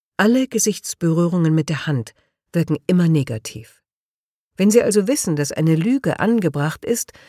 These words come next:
dann gilt die Devise: "Hände weg vom Gesicht."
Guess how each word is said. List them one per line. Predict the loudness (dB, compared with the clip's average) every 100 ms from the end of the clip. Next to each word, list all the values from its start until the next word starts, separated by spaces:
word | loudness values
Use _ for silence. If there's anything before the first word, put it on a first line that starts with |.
| -20 -4
dann | 0 0
gilt | 0 -2 -2
die |
Devise: | 0 0 0 -2 -2 -4 -6 _ _ _ _
"Hände | 0 2 4 2
weg | 0 -4
vom | -4 -2 -2
Gesicht." | -4 -6 -10 -18